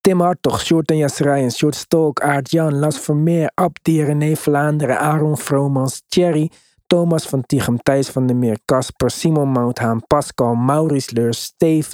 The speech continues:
Daan Geskes, Rick Kouwenhoven, Diede Dijkstra, Patrick en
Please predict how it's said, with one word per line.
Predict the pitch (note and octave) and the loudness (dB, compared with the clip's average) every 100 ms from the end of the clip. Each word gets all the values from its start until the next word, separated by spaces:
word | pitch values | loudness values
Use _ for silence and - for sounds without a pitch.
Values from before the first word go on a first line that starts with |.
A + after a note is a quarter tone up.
| - | -2
Daan | D#3+ E3 | 0 0
Geskes, | - B2+ - - A2+ | -2 -4 -4 -6 -6
Rick | A#2 D3 E3+ | -2 -2 0
Kouwenhoven, | - C3 C3 B2 A#2 A#2+ G#2+ - - _ _ | 0 2 2 2 0 -2 -8 -10 -14 _ _
Diede | D3 F3+ | -2 0
Dijkstra, | D3+ C3 B2+ - - A2+ - _ | 0 0 -2 -6 -4 -4 -4 _
Patrick | E3+ - - C3+ - - _ | 0 0 -2 -4 -4 -16 _
en | D3+ C3+ C3 | -2 -2 -4